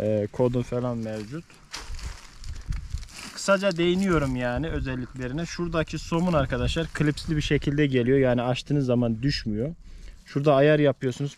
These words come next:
Pa-, zincirin genişliğini ve sıkılığını ayarlıyorsunuz.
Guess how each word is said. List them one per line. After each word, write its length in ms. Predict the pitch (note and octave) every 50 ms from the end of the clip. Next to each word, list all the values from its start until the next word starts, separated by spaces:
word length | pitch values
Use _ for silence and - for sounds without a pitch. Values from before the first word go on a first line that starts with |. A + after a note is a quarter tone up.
| - -
Pa-, 180 | C3 B2+ B2
zincirin 540 | A#2 A#2+ B2+ B2+ B2 B2 B2+ C3 B2+ A#2+ A2+ - - - - - - - - - - - - - - _ _ - - - - - - - - - - - -
genişliğini 640 | - C3 B2+ C3 B2+ - - - C3+ C3 C3 C3
ve 80 | C3 B2
sıkılığını 560 | - - C3+ - - C#3 B2+ C3 C3 C3 C3
ayarlıyorsunuz. 800 | B2+ B2 A#2+ A#2 A2 A2 A2 A2 A2 - - C3 D3+ E3 - -